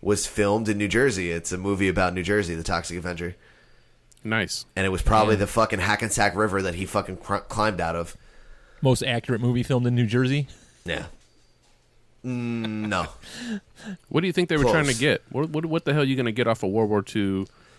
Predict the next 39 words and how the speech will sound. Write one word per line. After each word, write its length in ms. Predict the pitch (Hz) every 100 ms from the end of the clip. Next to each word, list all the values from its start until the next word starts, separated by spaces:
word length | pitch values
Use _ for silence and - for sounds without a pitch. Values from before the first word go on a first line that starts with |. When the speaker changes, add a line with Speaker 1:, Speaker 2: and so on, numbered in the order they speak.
| _ _ _ _ _ _
Speaker 1:
Dude, 200 | - 95
they're 60 | 90
Speaker 2:
Some 80 | 98
Speaker 1:
looking 80 | 107 139
Speaker 2:
switches 260 | 120 139 120
Speaker 1:
for 60 |
Speaker 2:
and 80 | 117
Speaker 1:
Hitler's 160 | 113 127
Speaker 2:
dials 160 | 92 87
Speaker 1:
bones, 20 |
Speaker 2:
and 100 | - -
shit, 80 | 85
Speaker 1:
man. 80 | 87
Speaker 2:
like 80 | - - _ _ _ - -
Speaker 1:
Dude, 240 | 101 92
they're, 180 | 92 90 -
dude, 200 | 92 87
they're 180 | 87 87
looking 260 | 82 92 85
for 120 | 85
Hitler's 280 | 90 - 87
Speaker 3:
No, 100 | 101
Speaker 1:
bones, 40 |
Speaker 3:
they 60 | 92
were 60 | -
probably 140 | - 107
Speaker 1:
bro. 100 | 113
Speaker 3:
trying 40 |
to 60 | 107
get 100 | 110
the 60 |
fuck 200 | - 120
out 100 | 110
of 80 | 104
Jersey. 340 | 104 127 113 214
Speaker 2:
<laughs> 0 |
Looking 300 | - - - -
for 160 | 170 -
his 260 | 196 -